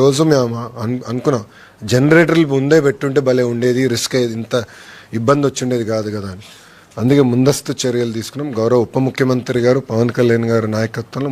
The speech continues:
ముందస్తు చర్యలు తీసుకుని డీజిల్ జనరేటర్స్ కూడా వెయ్యి ముప్పై ఏడు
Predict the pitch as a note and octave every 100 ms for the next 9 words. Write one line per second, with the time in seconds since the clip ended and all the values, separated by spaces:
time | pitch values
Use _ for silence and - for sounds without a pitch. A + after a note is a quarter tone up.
0 | A2 A2+ B2 - A2+ A#2 A2+ A2 G#2+ -
1 | C3 A2+ - - - - - G#2 A#2+ A#2
2 | B2+ A#2 A#2+ B2+ B2 A2+ C3 B2 A2+ C3
3 | C3+ A#2 - A#2 A2 A2+ G#2